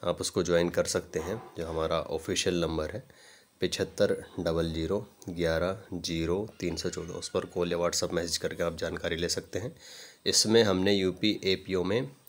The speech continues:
लैंग्वेज के पेपर में एडवांस में लगभग सेवेंटी एटी परसेंट कोर्स अभी से ही कवर कर लिया है। मोटा माटी देखें तो उसमें ज़्यादातर आपके निबंध ही रह गए हैं, ठीक है।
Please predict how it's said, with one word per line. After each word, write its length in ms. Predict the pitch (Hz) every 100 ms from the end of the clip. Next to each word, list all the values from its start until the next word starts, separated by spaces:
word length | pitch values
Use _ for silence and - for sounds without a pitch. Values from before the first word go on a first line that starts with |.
| -
लैंग्वेज 420 | 87 87 92 95 -
के 120 | 95
पेपर 260 | 87 87
में 140 | 98 -
एडवांस 560 | 90 90 92 98 95
में 100 | 85
लगभग 400 | 82 90 104 123 - - - - - -
सेवेंटी 480 | 104 101 104 104
एटी 260 | 110 104 113
परसेंट 460 | - - 101 98 95
कोर्स 260 | 98 -
अभी 240 | 95 92 90
से 140 | 98
ही 140 | 104
कवर 300 | 117 92 80
कर 160 | - -
लिया 160 | 57 50
है। 120 | - - - - 98
मोटा 280 | 92 90 104
माटी 240 | 98 104
देखें 280 | 101 95 104
तो 140 | 107
उसमें 220 | 104 110 104
ज़्यादातर 420 | 92 90 95 95
आपके 360 | 87 - 135 143 - - - - 98
निबंध 420 | 95 95 95 92
ही 100 | 113
रह 140 | 95 73
गए 100 | 62
हैं, 220 | - - - - -
ठीक 160 | - 104
है। 240 | 165 -